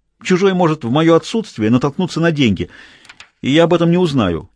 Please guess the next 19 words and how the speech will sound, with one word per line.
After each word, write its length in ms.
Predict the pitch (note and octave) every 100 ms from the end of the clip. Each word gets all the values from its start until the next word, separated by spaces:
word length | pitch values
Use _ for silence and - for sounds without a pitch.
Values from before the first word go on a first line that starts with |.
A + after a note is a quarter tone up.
| _
Вряд 380 | D#3+ G3 G#3 D#3
ли 60 |
он 120 | D#3+ D#3
нашёл 340 | D3 - G3+
бы 120 | D3
их, 160 | A#2 -
но 140 | A2
я 160 | A#2 C#3
не 100 | D#3+
могу 240 | F#3+ F3+
рисковать. 440 | A2+ - A2 D#2+ - _ _ _ _ _ _ _ _ _ _
Если 260 | G2+ B2 D3
нам 160 | D#3+
не 100 | C#3
повезёт 420 | C3 D#3 D#3+ F3
и 160 | - C#3+
Айрис 360 | D3 D3+ A2+ G2+
обнаружит 480 | B2+ E3 G#3+ C3 -
их, 200 | -